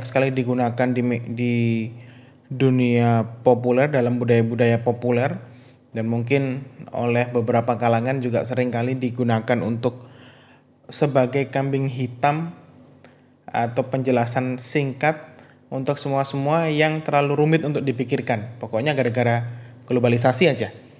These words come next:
<laughs> Ada anak ke-, kecanduan handphone, globalisasi nih. Kecanduan, eh, game online, globalisasi nih.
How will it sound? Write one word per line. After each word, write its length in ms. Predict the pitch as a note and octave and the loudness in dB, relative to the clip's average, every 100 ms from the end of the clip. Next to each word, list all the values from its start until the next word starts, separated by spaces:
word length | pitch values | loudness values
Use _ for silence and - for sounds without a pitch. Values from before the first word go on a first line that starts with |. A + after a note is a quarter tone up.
| - - | -20 -14
<laughs> 1400 | - A2 C#3+ C3 A2+ G#2 G2 - - - - - _ - | -4 0 0 0 -2 -4 -6 -10 -20 -20 -20 -20 _ -4
Ada 240 | A2 B2 | 2 4
anak 140 | C3+ B2 - - - | 4 0 -8 -10 -4
ke-, 160 | C3 - | -4 -2
kecanduan 320 | C#3 C3 C3 B2+ | 0 2 2 2
handphone, 720 | B2+ B2+ D3+ D3 C#3+ D3+ D3+ - | 0 0 4 4 4 -2 -10 -10
globalisasi 880 | A2+ A#2 A2+ A#2 A#2 A2+ A#2+ C#3 A#2+ | -4 0 2 0 0 -2 -2 -2 -2
nih. 160 | A2 - - - - - - - | -4 -8 -16 -20 -20 -20 -20 -14
Kecanduan, 1040 | A#2 B2+ B2+ B2+ C3 C3+ C3+ C3 B2+ B2+ C3+ - - - - _ - - | -4 0 2 2 4 4 2 0 -4 -6 -10 -18 -20 -20 -20 _ -14 -4
eh, 840 | A#2+ C3 C3 B2+ B2+ B2 A#2+ G#2 - - - B2+ | 0 2 2 2 0 -2 -2 -4 -6 -8 -10 -2
game 240 | C3 B2+ | 0 2
online, 560 | C3+ C#3 D3 D3+ D#3 C#3+ | 0 2 2 2 0 0
globalisasi 880 | B2+ A#2+ A2+ A2+ B2+ C3 C3 B2 | 0 2 0 0 -2 -2 -4 -4
nih. 120 | A2+ | -4